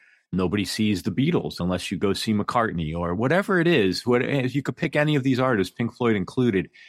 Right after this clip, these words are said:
I think that's why I like the notion of the songbook, that it's open for interpretation and rediscovery and, and, and performance in particular. And I wonder if you think at all and what your feelings are about this sort of cottage industry of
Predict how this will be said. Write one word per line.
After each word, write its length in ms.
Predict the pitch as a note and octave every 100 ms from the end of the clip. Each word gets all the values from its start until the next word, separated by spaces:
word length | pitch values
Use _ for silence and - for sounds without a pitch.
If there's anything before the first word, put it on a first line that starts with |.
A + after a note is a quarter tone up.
| - - - _ _ _
I 80 | D#3+
think 160 | G3+ D#3+
that's 220 | C#3+ C#3
why 160 | C#3
I 100 | B2+
like 220 | G#2+ A2 -
the 100 | G2
notion 340 | F2+ F#2+ -
of 120 | E2+
the 60 | E2+
songbook, 580 | - F#2 G2 F2+ A#2+ - -
that 120 | G2
it's 120 | G2+
open 300 | - G#2+ A2+
for 160 | G2 A2
interpretation 880 | G2 - G2+ G2 - G2 F#2+ - G2+
and 140 | F#2
rediscovery 880 | F#2 F2+ F#2+ - F#2+ E2+ G2 F#2+ F#2
and, 300 | E2+ E2 D#2 F2+
and, 200 | F#2 F2+
and 200 | A2+ A2
performance 760 | - - - D#3+ F#3 E2+ -
in 100 | F#2+
particular. 640 | F2 F#2+ - D3 G2+ B1+ - - - - - -
And 100 | D3+
I 60 |
wonder 320 | D#3+ G#3 G#3+
if 340 | F3 G#2 C3+ C3+
you 100 | C#3+
think 340 | - D#3+ E3
at 80 | D3
all 240 | B2 A2+
and 120 | G#2 G#2
what 120 | B2
your 260 | A#2+ A2+
feelings 460 | F#2+ - A#2+ A#2+ G2
are 180 | G2 F#2
about 360 | E2 G2+ F#2+
this 140 | - F#2+
sort 220 | G#2+ F#2+
of 120 | E2+
cottage 460 | - A2 A2 G#2 G2+
industry 500 | G2 G2+ - G2+ F2+
of 200 | F2